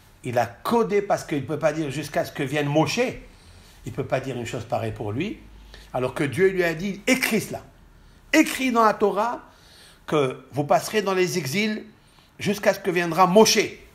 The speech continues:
il vous sortira comme il vous a sorti d'Égypte. Il vous sortira à l'avènement messianique de tous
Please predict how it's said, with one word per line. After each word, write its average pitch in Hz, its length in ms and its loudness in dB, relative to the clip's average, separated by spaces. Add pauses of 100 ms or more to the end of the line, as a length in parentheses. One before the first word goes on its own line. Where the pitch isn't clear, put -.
(480)
il 139 120 2
vous 139 140 0
sortira 147 540 -2
comme 151 260 -4
il 131 120 -2
vous 113 200 -6
a 113 80 0
sorti 117 340 -8
d'Égypte. 101 460 -8 (800)
Il 104 80 -10
vous 101 80 -6
sortira 117 440 -4
à 135 60 2
l'avènement 110 360 -4
messianique 104 440 -8
de 101 80 -8
tous 120 180 -8